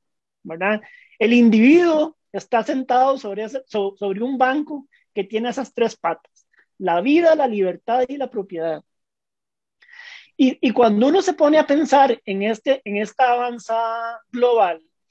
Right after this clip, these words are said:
te das cuenta que en realidad están atacando, ju-, te están serruchando las tres patas de un solo, porque te es-, están atentando contra tu vida, te están dejando incapacitado, disminuido,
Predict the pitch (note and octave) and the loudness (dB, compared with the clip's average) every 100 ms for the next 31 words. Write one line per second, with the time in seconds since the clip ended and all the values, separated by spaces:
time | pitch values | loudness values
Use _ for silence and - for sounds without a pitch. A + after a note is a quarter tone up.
0 | _ _ G#3+ F#3+ G3+ - B3 B3+ C4+ C4 | _ _ -2 0 -2 -2 -2 -2 -4 -6
1 | A#3+ F#3 F#3 G#3+ A#3+ G#3+ - G3+ G#3+ A#3 | -6 -6 -4 -4 -6 -12 -10 -6 -6 -6
2 | A3+ A3+ A#3 - - A#3 - G3+ - D4 | -8 -6 -4 -6 -6 -8 -6 -6 -2 -2
3 | D#4+ A3 F#3+ F3 A#3 C4 D4+ D4+ _ _ | -2 -4 -6 -6 -4 -4 -6 -10 _ _
4 | G#3 F#3+ - B3+ B3+ - E4 E4 A#3 F#3+ | -2 -2 -2 -2 -2 -2 -2 0 -2 -4
5 | A#3+ B3 D#4+ F4+ - _ _ _ _ _ | -6 -4 -6 -6 -16 _ _ _ _ _
6 | - - A3+ A3 G#3 F#3+ - - F#3+ - | -20 -6 -4 -4 -6 -8 -12 -6 -4 0
7 | B3 E4+ F4 D#4 C4+ A#3 B3+ B3+ A#3+ A#3+ | 2 0 -2 -6 -4 -4 -4 -6 -10 -10
8 | A#3+ A#3+ B3+ F3+ F#3+ G#3 - F3+ F#3+ A3+ | -12 -8 -6 -4 -6 -10 -14 -6 -2 0
9 | A3+ B3+ C4 B3+ B3+ - B3+ D4 D4 C4 | 2 2 4 2 2 -2 -2 -2 -2 -4
10 | C4 A#3+ A3+ G#3+ G3 G3 F#3+ E3+ A#3+ B3 | -4 -6 -6 -2 0 -2 -6 -10 -10 -8
11 | C#4 C4 G3 F3+ F#3+ | -8 -6 -4 -4 -6